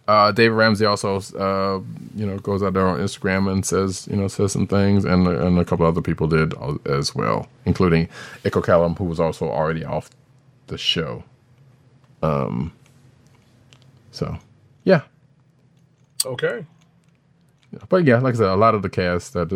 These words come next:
Speaker 1: that has, you know, been there and gone has, has, have come out and said some things about it. You know, it probably was about time that show end. Eight seasons is a lot. Arguably, five seasons is a great run. I, I, I, I stand behind that.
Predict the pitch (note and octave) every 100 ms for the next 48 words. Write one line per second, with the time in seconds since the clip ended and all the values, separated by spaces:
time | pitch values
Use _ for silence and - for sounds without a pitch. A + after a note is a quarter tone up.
0 | D#2 F#2 E2+ F2 E2 - - F2+ E2 E2+
1 | - _ C#3+ A#2+ A2+ E2 E2 D#2+ D#2 D#2+
2 | D#2+ E2+ E2+ - E2 F2 - - F2+ E2
3 | - _ - F#2 E2+ C2 E2 - D2+ E2
4 | E2 E2+ E2 E2 E2+ G2+ - D#3+ - -
5 | D4+ C4+ A#3+ A3+ _ _ G3+ A#3+ - D#3+
6 | C#3 A#2 G#2 G2+ G2 - G2+ G2 F#2+ -
7 | F#2+ F#2+ F#2+ G2+ G2 G2+ _ _ _ _
8 | _ _ - D#3 - D3+ C3 B2+ B2 G2
9 | G2 G#2+ G2 - B2+ C3 B2 A#2+ A#2 A#2
10 | - A#2+ A#2 B2+ A2 G#2+ F2+ F#2+ F#2+ -
11 | F#2 F#2+ G2 G2+ _ _ _ _ _ _
12 | _ _ - G2 - G2+ - G2+ F2+ G2
13 | - G2 F#2+ F#2 F#2+ F#2+ F#2 F#2+ E2+